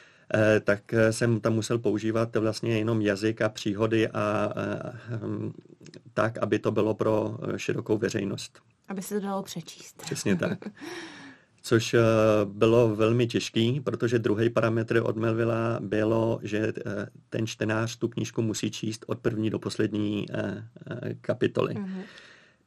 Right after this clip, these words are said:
Speaker 1: Eh, takže, eh, nazval jsem to Sport je bolest, protože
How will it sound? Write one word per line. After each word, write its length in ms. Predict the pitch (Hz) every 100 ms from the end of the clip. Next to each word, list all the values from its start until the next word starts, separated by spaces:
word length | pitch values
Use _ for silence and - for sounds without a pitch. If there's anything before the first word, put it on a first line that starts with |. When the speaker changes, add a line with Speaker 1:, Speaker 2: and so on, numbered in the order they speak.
| 107
Speaker 1:
Eh, 180 | 104 101
takže, 540 | - 107 107 123 120 120
eh, 560 | - 117 - 127 113
nazval 320 | 107 110 120 123
jsem 160 | 131
to 100 | 127
Sport 300 | 120 120 117
je 60 | 127
bolest, 440 | 113 104 117 -
protože 640 | - - 113 113 113 110